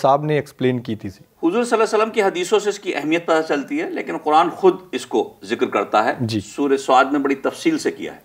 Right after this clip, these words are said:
Speaker 1: جی۔
Speaker 2: سورہ نمبر اڑتیس، آیت نمبر اکہتر و بہتر میں۔
Speaker 1: جی۔
Speaker 2: اللہ تبارک و تعالیٰ فرماتا ہے، وَإِذْ قَالَ رَبُّكَ لِلْمَلَائِكَةِ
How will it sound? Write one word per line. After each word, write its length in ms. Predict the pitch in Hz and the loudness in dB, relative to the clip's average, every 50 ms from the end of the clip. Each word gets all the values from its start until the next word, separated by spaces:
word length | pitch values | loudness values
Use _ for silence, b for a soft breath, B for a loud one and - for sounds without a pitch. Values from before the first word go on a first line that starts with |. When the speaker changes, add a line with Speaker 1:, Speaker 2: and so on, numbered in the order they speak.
| _ - - | _ -14 -10
Speaker 1:
جی۔ 180 | 120 101 98 87 - | -8 -6 -6 -8 -8
Speaker 2:
سورہ 240 | - - 147 143 135 | -8 -4 -2 0 0
نمبر 260 | 131 127 123 120 120 | 2 0 2 2 2
اڑتیس، 480 | 120 123 127 123 - 151 151 147 - - - | 2 2 2 0 0 0 0 -2 -4 -2 2
آیت 320 | - 117 120 123 120 - | 4 4 4 4 2 -2
نمبر 180 | 110 113 113 110 | -4 -4 -2 -4
اکہتر 380 | 101 - - - - - 120 | -4 -8 -12 -12 -6 -4 -4
و 60 | 117 | -2
بہتر 380 | 104 95 - - - - - 101 | -2 -4 -8 -10 -10 -10 -8 -6
میں۔ 140 | - 131 117 | -4 -2 -2
Speaker 1:
جی۔ 220 | 110 107 117 104 98 B B B B B - | 0 0 0 0 0 B B B B B -4
Speaker 2:
اللہ 180 | 123 139 143 143 151 | -2 0 0 0 0
تبارک 360 | 151 127 131 131 135 - - | 2 2 4 4 4 2 0
و 40 | 131 | 0
تعالیٰ 280 | 123 - 120 120 123 123 123 | 0 2 2 2 2 2 0
فرماتا 500 | - 113 110 110 110 110 - 117 120 123 | -2 -4 -2 -2 -2 0 0 2 2 2
ہے، 80 | 127 123 - - - | 0 -4 -6 -10 -8
وَإِذْ 300 | - 120 131 127 - - | -6 -4 -4 -4 -6 -2
قَالَ 280 | - 117 120 123 131 | 2 2 4 4 4
رَبُّكَ 440 | 127 120 117 110 104 104 117 113 127 | 2 0 0 -4 -4 -6 -4 -4 -2
لِلْمَلَائِكَةِ 920 | 120 113 113 110 110 107 104 101 101 104 110 110 107 - - - - - | -4 -2 -2 -4 -4 -4 -4 0 2 2 2 0 -2 -6 -8 -12 -12 -12